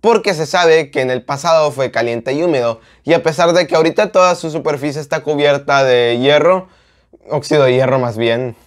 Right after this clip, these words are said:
que hierro, óxido de hierro, es un planeta fosilizado, probablemente en un pasado tuvo una vida, floreció vida en ese planeta.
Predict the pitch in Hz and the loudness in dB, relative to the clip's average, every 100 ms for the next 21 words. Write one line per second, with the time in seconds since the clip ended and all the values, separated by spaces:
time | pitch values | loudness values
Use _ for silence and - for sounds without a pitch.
0 | _ - 117 107 95 - 120 - 113 104 | _ -6 -4 -4 -6 -8 -8 -4 -2 0
1 | 110 110 104 - 120 127 123 117 - 120 | 0 -2 -4 -6 -6 -2 0 0 0 2
2 | 113 107 107 143 139 139 165 - 120 110 | 2 0 -2 -4 -2 -2 -2 0 0 0
3 | 120 _ _ _ _ - 190 214 233 226 | -4 _ _ _ _ -4 2 4 4 2
4 | 214 208 202 196 190 190 180 175 170 170 | 0 0 0 -2 -2 -2 -2 2 4 4
5 | 170 160 160 156 147 151 147 139 123 113 | 0 0 0 0 0 0 0 0 0 -2
6 | - _ _ _ _ - 185 185 165 135 | -8 _ _ _ _ -2 2 4 4 0
7 | 151 147 135 139 120 107 - 117 117 113 | -2 -2 -2 -2 -4 -6 -10 -8 -6 -6
8 | 107 - | -8 -10